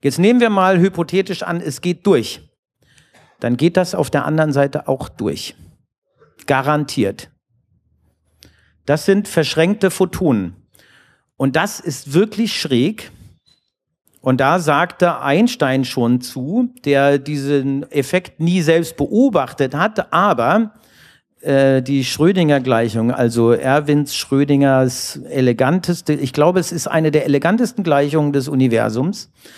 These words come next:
sagt das voraus.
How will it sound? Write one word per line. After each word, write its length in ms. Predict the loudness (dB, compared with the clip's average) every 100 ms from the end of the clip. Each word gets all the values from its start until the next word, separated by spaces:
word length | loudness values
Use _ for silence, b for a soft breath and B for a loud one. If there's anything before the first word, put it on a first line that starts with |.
| B B B B B B B _
sagt 520 | -2 0 0 -4 -2
das 160 | -2 -2
voraus. 800 | -2 2 2 2 0 -4 -12